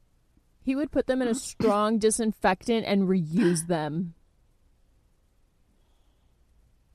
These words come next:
Speaker 1: Surprisingly, though,
Speaker 2: Not
Speaker 1: he was a
Speaker 2: okay.
Speaker 1: neat freak, like, within the office. I don't get that. But supposedly, like, they would joke, like,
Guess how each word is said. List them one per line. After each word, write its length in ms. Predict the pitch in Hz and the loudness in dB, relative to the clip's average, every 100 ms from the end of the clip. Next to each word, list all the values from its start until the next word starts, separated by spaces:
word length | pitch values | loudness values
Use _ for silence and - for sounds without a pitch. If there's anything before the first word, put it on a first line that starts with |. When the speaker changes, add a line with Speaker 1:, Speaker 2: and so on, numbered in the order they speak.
| _ _ _ _ _ _ _ _ _ _ - | _ _ _ _ _ _ _ _ _ _ -8
Speaker 1:
Surprisingly, 640 | 214 285 262 262 302 302 320 | -4 0 2 0 0 -2 0
though, 160 | 285 | 2
Speaker 2:
Not 180 | 285 - | 2 2
Speaker 1:
he 60 | 190 | 2
was 180 | 180 185 | 0 0
a 100 | 214 | -2
Speaker 2:
okay. 20 | |
Speaker 1:
neat 240 | 165 156 - | -2 -6 -10
freak, 360 | 120 82 - | -10 -10 -10
like, 280 | - 139 - | -10 -12 -12
within 360 | - 170 170 170 | -10 -8 -6 -4
the 80 | 175 | -4
office. 840 | 180 190 - 214 220 220 - - - - | -6 -8 -6 -6 -6 -8 -12 -14 -14 -2
I 140 | 190 | -2
don't 460 | 170 185 175 185 - | 0 -2 -2 -4 -4
get 200 | 175 160 | -4 -4
that. 340 | - 117 85 - - _ - - | -6 -6 -6 -8 -16 _ -20 -4
But 260 | 202 202 - | 2 2 2
supposedly, 800 | 220 202 196 196 214 208 220 220 | -2 2 0 2 0 0 -2 0
like, 340 | 190 170 - _ _ _ _ _ _ | 0 0 -4 _ _ _ _ _ _
they 220 | 190 185 180 | -6 -2 0
would 140 | 185 | 0
joke, 200 | 175 160 | 0 -4
like, 160 | 175 | -6